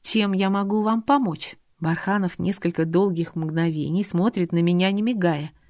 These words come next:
Видимо, искренне не понимает, то ли я с момента нашей давней последней встречи оглохнуть успела,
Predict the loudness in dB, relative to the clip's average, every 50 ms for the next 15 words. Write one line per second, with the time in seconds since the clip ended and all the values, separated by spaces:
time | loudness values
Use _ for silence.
0 | _ _ 0 0 0 2 0 -2 -2 -4 -4 -4 -4 -4 -4 -4 -2 0 2 2
1 | 2 2 2 0 0 0 0 0 2 2 4 2 2 2 0 0 0 2 2 2
2 | 0 0 0 -2 -2 0 0 0 -2 -2 -2 -2 0 0 -2 -2 -2 -2 -2 0
3 | 2 2 2 2 0 -2 -2 -2 -4 -2 -2 -2 0 0 -2 -4 -2 -2 -2 -2
4 | 0 -2 -6 -4 -2 -2 0 2 2 2 2 2 -2 -2 0 0 -2 -2 -2 -2
5 | -2 0 0 -2 -8